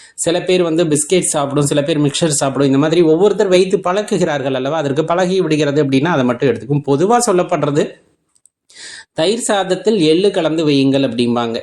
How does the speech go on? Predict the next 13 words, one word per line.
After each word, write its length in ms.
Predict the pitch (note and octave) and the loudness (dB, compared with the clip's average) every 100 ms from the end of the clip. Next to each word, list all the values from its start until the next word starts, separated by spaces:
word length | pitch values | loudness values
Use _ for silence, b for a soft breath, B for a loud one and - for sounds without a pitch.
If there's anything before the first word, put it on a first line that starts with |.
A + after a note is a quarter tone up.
| - | -6
இந்த 600 | B2 B2 A#2 G#2+ F#2+ F2+ | -2 0 0 0 -2 -4
சாஸ்திரத்தின் 720 | - D3+ D3+ D#3+ F3+ D#3+ C#3+ | -4 -2 -4 -4 -4 -2 -2
அடிப்படையில 480 | C3 B2 B2 B2+ C3 | -2 -2 -2 -2 0
ஏதேனும் 480 | F3 C#3+ C3 C#3 D3+ | 0 0 0 0 0
விமோக்ஷனம் 540 | C3 C3+ D3 - D3 | 0 0 -2 -2 0
உங்களுக்கு 440 | C3+ A#2+ A#2 - A2+ | 0 0 -2 -2 -2
பெற 200 | A#2 B2+ | -2 -2
வேண்டும் 260 | B2+ A#2+ | -2 -2
என்று 180 | A#2 G#2+ | -2 -4
நினைத்தால், 540 | A2 A2 G#2 B2 G#3+ B B B B | -4 -4 -4 -4 -6 B B B B
அந்த 220 | - C3+ | -8 -4
எள்ளு 460 | B2+ A#2+ B2 F3+ G#3 | -2 0 0 2 0
கலந்த 680 | E3+ C#3+ C#3 D3 D3 B2+ | 0 -2 -2 -2 -2 -2